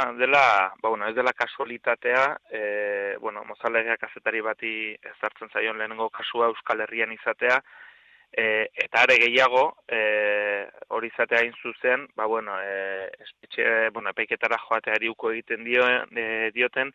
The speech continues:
hiru gazteren, eh, hiru gazte desobedienteren notizia kubritzeagatik, eh, eta pixkat aitzaki horren pean, eh, jartzea,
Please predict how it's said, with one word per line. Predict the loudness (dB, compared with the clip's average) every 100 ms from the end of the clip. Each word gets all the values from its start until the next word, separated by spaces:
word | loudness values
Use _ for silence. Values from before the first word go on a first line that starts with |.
| -14 -18 -18 -8
hiru | -4 0
gazteren, | 2 2 2 4 6 6 4 2 -4 -10 -6
eh, | -2 2 2 2 4 2
hiru | 0 -6
gazte | 0 0
desobedienteren | 0 -2 -2 0 2 4 2 -2 -6
notizia | -8 -6 -10 -4 2 4 2 -4 -12
kubritzeagatik, | -6 -4 -4 2 4 4 2 0 -2 -2 -10
eh, | -4 -2 -2 -2
eta | -4
pixkat | -2 -2 -2
aitzaki | -4 -6 0 2
horren | 2 0
pean, | 0 4 4 2 -12 -20 -20 -20 -20 -6
eh, | 0 2 4 2 2
jartzea, | -2 -2 0 4 6 6 4 0